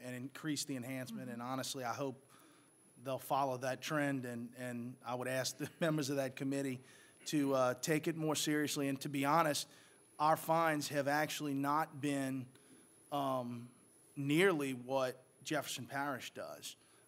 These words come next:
Speaker 1: Um, having gone to some of the hearings for the Jefferson Parish Alcohol Permit Review Board, um,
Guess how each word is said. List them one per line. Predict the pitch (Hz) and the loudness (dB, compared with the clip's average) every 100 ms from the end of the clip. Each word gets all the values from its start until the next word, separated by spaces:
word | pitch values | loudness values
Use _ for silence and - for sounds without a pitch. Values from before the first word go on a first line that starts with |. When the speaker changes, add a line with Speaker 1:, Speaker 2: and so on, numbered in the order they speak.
| _ 123 | _ -10
Speaker 1:
Um, | 120 117 117 | -8 -8 -8
having | - 139 131 123 | -6 -4 -4 -4
gone | 135 139 | -2 0
to | 135 | 0
some | - 143 | -2 -2
of | 123 | -2
the | |
hearings | 120 139 135 127 | -2 -2 0 -2
for | - | -6
the | 117 | -6
Jefferson | 127 143 - 131 | 0 0 0 -6
Parish | 131 123 117 131 | -6 -6 -6 -2
Alcohol | 131 127 120 123 | -2 -2 -4 -6
Permit | - 135 135 120 | -4 -4 -4 -6
Review | 123 123 120 | -10 -6 -8
Board, | 117 117 117 117 - - - - - | -8 -10 -8 -10 -16 -20 -20 -20 -8
um, | 131 123 120 117 | -4 -2 -4 -6